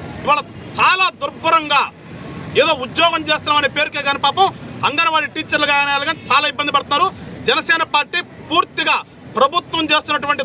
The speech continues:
దుర్మార్గాలను ఖండిస్తున్నాం. అలానే అంగన్వాడీ టీచర్లు అందరికీ కూడా మేము అండగా ఉంటాము. వాళ్ళ న్యాయపరమైన కోరికలు తీరే వరకు కూడా వాళ్ళతో మేము శైలి అవుతాము.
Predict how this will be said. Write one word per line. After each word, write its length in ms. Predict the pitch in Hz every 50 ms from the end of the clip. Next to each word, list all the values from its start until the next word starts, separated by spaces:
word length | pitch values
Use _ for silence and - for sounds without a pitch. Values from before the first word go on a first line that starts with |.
| -
దుర్మార్గాలను 520 | 262 269 294 302 294 277 285 277 269 220 -
ఖండిస్తున్నాం. 440 | 262 269 311 285 - 302 330 370 - - - - - - -
అలానే 260 | 240 320 339 349 349 302 - - - -
అంగన్వాడీ 420 | 247 285 330 330 330 320 320 311 302 302
టీచర్లు 300 | 302 294 - 302 285 285 285
అందరికీ 220 | 285 302 311 302 294
కూడా 120 | 294 294 277 269
మేము 120 | 269 247 - - - - - 190
అండగా 240 | 247 285 320 330 330 311
ఉంటాము. 260 | 302 - 294 302 339 359 349 - - - - 190 -
వాళ్ళ 200 | 214 294 330 330 302 262 233
న్యాయపరమైన 540 | 240 285 339 359 349 339 330 330 320 320 302 - -
కోరికలు 320 | 302 330 339 311 311 277 - -
తీరే 160 | 320 320 320 311
వరకు 160 | 311 302 - -
కూడా 120 | 302 294 262 - - - - - -
వాళ్ళతో 300 | 214 294 339 349 - 330 311 294
మేము 120 | 277 269 - 262
శైలి 180 | 285 311 320 302
అవుతాము. 320 | 294 302 294 285 339